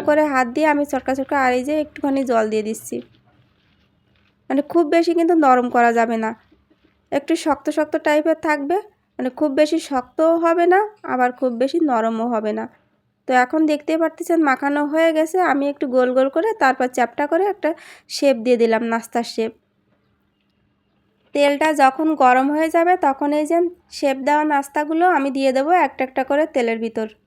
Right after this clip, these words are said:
তো এখন আমি একটা একটা করে নাস্তাগুলো তেলের ভিতর দিয়ে দেব। সবগুলো নাস্তা কিন্তু আমি একবারে ভেজে তুলে নেব। তো সবগুলো নাস্তা আমি এই যে দিয়ে দিচ্ছি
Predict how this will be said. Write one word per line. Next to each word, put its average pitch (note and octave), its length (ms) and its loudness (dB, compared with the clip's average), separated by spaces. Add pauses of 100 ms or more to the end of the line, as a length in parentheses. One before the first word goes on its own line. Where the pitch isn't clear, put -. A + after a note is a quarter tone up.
(1400)
তো - 40 -6 (200)
এখন E4 200 -2 (120)
আমি D#4+ 120 2 (120)
একটা - 240 -6
একটা - 220 -4
করে D#4 120 2 (140)
নাস্তাগুলো D4+ 460 0 (100)
তেলের C4 280 0
ভিতর D4+ 180 -2 (100)
দিয়ে A#3 160 -2
দেব। G#3 120 -6 (960)
সবগুলো C#4 400 0 (120)
নাস্তা C4+ 360 -2
কিন্তু E4+ 220 0
আমি E4+ 100 4 (120)
একবারে A#3+ 400 0
ভেজে C4+ 260 -2
তুলে A#3 260 -2
নেব। G#3+ 120 -6 (2750)
তো C#4+ 40 -4 (120)
সবগুলো C#4 360 2 (120)
নাস্তা C#4+ 360 2 (240)
আমি C#4 200 2
এই C4+ 100 0
যে D4+ 160 0
দিয়ে C4+ 160 2
দিচ্ছি C4+ 280 -4